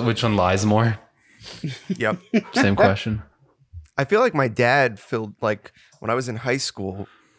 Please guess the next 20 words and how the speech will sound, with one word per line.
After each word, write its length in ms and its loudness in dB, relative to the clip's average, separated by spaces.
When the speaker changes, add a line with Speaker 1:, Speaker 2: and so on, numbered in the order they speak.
Speaker 2:
we 100 0
were 100 4
doing, 280 0
like, 160 0
the 80 -6
stuff 200 -4
in 80 -8
the 60 -6
D 160 -6
M 140 -6
V, 340 -4
and 80 -8
he 80 -6
was 200 -6
like, 200 -4
"Oh, 80 0
just 220 -8
put 140 -4
five 280 -4
nine." 320 -8